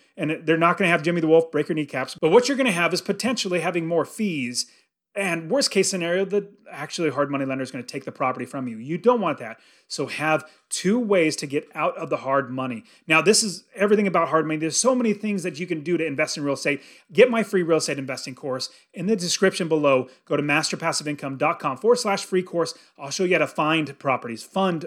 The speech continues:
properties, how to make money, two hundred fifty dollars a month in passive income. Make it an automatic business. I wanna show you how to do that. Get it for free, masterpassiveincome dot com forward slash free course.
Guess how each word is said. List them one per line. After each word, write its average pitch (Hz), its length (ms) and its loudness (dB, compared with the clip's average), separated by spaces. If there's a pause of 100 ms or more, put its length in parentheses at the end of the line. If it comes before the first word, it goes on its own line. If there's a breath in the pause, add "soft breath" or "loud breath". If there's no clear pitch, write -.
properties, 127 460 -4 (200 loud breath)
how 185 100 -4
to 185 80 2
make 196 280 2
money, 156 300 0
two 208 200 -8
hundred 226 140 0
fifty 202 180 -2
dollars 160 240 2
a 143 60 -8
month 135 160 -10
in 113 80 -16
passive 120 280 -14
income. 185 420 -8 (280)
Make 294 180 0
it 254 80 4
an 220 60 4
automatic 196 480 4
business. 165 400 2 (160 loud breath)
I 160 120 2
wanna 202 220 6
show 180 140 0
you 160 80 4
how 151 60 4
to 143 40 -2
do 147 100 0
that. 143 140 2
Get 196 120 4
it 202 80 -2
for 147 100 -8
free, 127 240 -8
masterpassiveincome 135 840 -6
dot 185 200 0
com 165 220 0 (280 soft breath)
forward 247 240 10
slash 202 240 2
free 160 180 0
course. 156 300 0